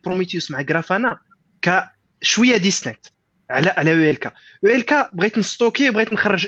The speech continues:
انسايتس، مي بروبي-، بروميثيوس مع غرافانا غالبا كنديروا المونيتورينغ، غالبا المونيتورينغ كتبغي ت-، تجيب ريل تايم انسايتس وكدير دي زاليرت اللي كيقدروا يعاونوك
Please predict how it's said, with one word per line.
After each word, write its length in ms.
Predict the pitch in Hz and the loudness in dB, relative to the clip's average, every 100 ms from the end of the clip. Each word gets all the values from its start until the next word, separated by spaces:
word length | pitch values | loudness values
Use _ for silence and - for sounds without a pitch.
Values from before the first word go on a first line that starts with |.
| 196 | -2
انسايتس، 460 | 165 - 113 - - - - | -2 -4 -10 -12 -18 -20 -4
مي 140 | 165 208 | 0 2
بروبي-، 400 | 220 208 233 - 196 208 | 0 -2 -4 -6 -4 0
بروميثيوس 520 | 220 247 220 180 165 | 2 2 2 0 0
مع 120 | 151 | 0
غرافانا 500 | 160 196 214 285 320 - - 156 | 0 0 0 -2 -4 -8 -12 -2
غالبا 360 | 180 233 247 262 | 0 2 2 2
كنديروا 440 | 240 208 220 247 | 2 2 2 2
المونيتورينغ، 640 | 202 208 220 202 160 113 101 _ _ - | 2 2 0 0 -4 -4 -12 _ _ -4
غالبا 340 | 190 220 208 226 | 0 0 2 2
المونيتورينغ 640 | 170 190 196 175 123 104 _ _ _ | 2 2 0 -2 -10 -12 _ _ _
كتبغي 320 | 208 185 180 220 | -2 0 0 0
ت-، 100 | - | -4
تجيب 380 | 165 147 185 | -4 0 2
ريل 220 | 175 277 262 | 2 2 2
تايم 300 | 247 220 208 | 0 0 0
انسايتس 500 | 196 185 294 349 - - _ - | -2 0 -2 -2 -8 -18 _ -4
وكدير 560 | 415 240 175 143 254 269 | 0 0 -2 0 0 0
دي 260 | 165 208 | 0 0
زاليرت 460 | 180 170 170 196 - _ _ _ - | 2 2 2 0 -2 _ _ _ -6
اللي 160 | 160 240 | -4 -2
كيقدروا 400 | 262 226 196 269 | -2 0 2 2
يعاونوك 440 | 208 233 320 - | 2 0 -2 -6